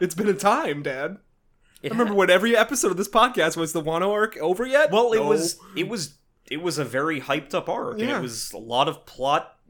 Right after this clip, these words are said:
Speaker 2: gi-, you know, gigantic plot things happened during
Speaker 1: Mm.
Speaker 2: it. But
Speaker 1: Mm.
Speaker 2: I would say,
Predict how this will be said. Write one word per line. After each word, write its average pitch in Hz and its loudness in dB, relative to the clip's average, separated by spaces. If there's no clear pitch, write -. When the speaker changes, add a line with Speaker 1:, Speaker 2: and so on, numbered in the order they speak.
Speaker 2:
gi-, 135 -4
you 127 -6
know, 123 -6
gigantic 127 -6
plot 160 -6
things 127 -12
happened 120 -8
during 151 -8
Speaker 1:
Mm. - -14
Speaker 2:
it. - -18
But 175 0
Speaker 1:
Mm. 143 -14
Speaker 2:
I 175 4
would 202 -10
say, 359 -8